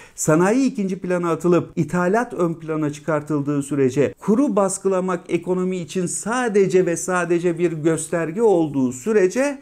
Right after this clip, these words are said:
Türkiye'de sanayi ürünleri de yükselmeye devam edecek. Çünkü biz üretmiyoruz, yurt dışından getiriyoruz. Yurt dışından getiriyoruz,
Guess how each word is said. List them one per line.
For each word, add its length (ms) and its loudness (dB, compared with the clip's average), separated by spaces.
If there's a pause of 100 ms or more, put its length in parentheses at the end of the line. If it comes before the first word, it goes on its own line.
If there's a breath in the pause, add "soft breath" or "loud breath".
(120)
Türkiye'de 560 0
sanayi 500 -2
ürünleri 500 0
de 40 0
yükselmeye 680 0
devam 340 2
edecek. 380 -6
Çünkü 320 -4
biz 160 -4
üretmiyoruz, 720 0
yurt 200 -2
dışından 420 -2
getiriyoruz. 640 -4
Yurt 260 4
dışından 500 2
getiriyoruz, 640 2